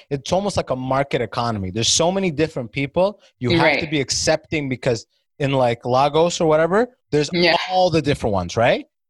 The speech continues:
Speaker 1: And
Speaker 2: Right.
Speaker 1: it has to be peace. But in
Speaker 2: Yep.
Speaker 1: Sudan, it, it's, it's, uh, Sharia law. It's Islamic, North Sudan now, but it's,
Speaker 2: Right.
Speaker 1: it's Islamic law. So it's like,
Speaker 2: Mm-hmm.
Speaker 1: we're all, whether you're Muslim or not, you're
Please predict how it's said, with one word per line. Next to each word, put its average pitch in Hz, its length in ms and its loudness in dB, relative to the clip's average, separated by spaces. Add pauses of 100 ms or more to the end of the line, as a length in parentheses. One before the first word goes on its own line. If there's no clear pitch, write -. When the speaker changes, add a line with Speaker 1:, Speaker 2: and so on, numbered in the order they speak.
Speaker 1:
And 165 100 0
Speaker 2:
Right. 156 120 4
Speaker 1:
it 135 100 -2
has 151 200 0
to 156 80 -4
be 143 120 -2
peace. - 440 -4 (540)
But 147 100 -2
in 226 100 4
Speaker 2:
Yep. 262 40 2
Speaker 1:
Sudan, 175 720 0 (760)
it, 160 220 -2
it's, - 400 0
it's, - 360 -2 (400)
uh, 113 840 2 (560)
Sharia 156 380 0
law. 165 240 2
It's 107 220 -6
Islamic, 156 580 -2
North 156 320 2
Sudan 104 420 -2
now, 90 260 -6 (360)
but 139 160 -2
it's, 156 80 0
Speaker 2:
Right. 139 300 0 (120)
Speaker 1:
it's 156 200 -6
Islamic 165 580 -2
law. 135 400 0
So 123 220 -4
it's 117 200 -4
like, 120 200 0
Speaker 2:
Mm-hmm. 175 360 -6
Speaker 1:
we're - 160 -2
all, 165 320 2 (160)
whether 160 380 2
you're 147 240 0
Muslim 143 460 0
or 117 80 -2
not, 127 320 0
you're 131 100 -2